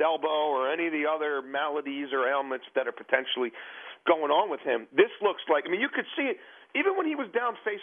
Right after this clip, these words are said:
first yesterday. Like, I, I, I originally didn't think he was hurt. I think he was,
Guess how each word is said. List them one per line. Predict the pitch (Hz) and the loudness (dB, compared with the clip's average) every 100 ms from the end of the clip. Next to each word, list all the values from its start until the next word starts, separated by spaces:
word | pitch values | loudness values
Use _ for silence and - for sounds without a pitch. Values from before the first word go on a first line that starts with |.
| - | -4
first | 180 160 | -4 -2
yesterday. | 160 156 - 120 104 - _ _ - - _ _ _ - - | -4 -2 -4 -2 -2 -4 _ _ -20 -20 _ _ _ -14 6
Like, | 185 180 - | 8 8 4
I, | 247 370 | 4 6
I, | 440 - 226 - - - - | 0 -2 0 0 -2 -2 2
I | 370 359 | 4 6
originally | 339 269 240 | 6 6 6
didn't | 214 | 6
think | 233 | 2
he | 160 | 0
was | 135 | -2
hurt. | - 240 - - | 2 2 0 0
I | 180 302 | 2 2
think | 262 196 | 0 -2
he | 226 | -4
was, | 226 | -2